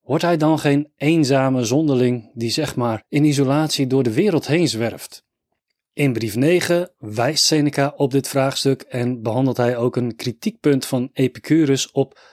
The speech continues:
Stilpo. Stilpo is een cynische filosoof die vaker in de dialogen van Seneca terugkomt en die hij hanteert als een soort rolmodel voor stoïcijnen in de dop. Want wat is het geval?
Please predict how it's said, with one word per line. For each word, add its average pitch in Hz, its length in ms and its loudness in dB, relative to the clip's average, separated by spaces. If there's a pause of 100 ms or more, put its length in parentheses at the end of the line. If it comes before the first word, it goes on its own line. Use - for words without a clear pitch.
(100)
Stilpo. 117 680 -2 (300)
Stilpo 143 640 0 (200)
is 139 340 0
een 113 140 -8
cynische 143 560 2
filosoof 110 600 -6
die 107 220 -4
vaker 113 420 -4
in 107 80 -4
de 110 80 -4
dialogen 107 480 -6
van 113 100 -6
Seneca 110 340 -2
terugkomt 117 480 -6 (380)
en 120 120 -6
die 120 120 4
hij 120 100 2
hanteert 120 540 0
als 117 140 -6
een 123 100 -2
soort 120 340 -4 (120)
rolmodel 123 960 0
voor 113 340 -4 (200)
stoïcijnen 123 760 0
in 110 80 -2
de 104 100 -6
dop. - 340 -2 (540)
Want 165 300 0
wat 143 120 -4
is 143 80 0
het 131 120 -8
geval? 120 380 -2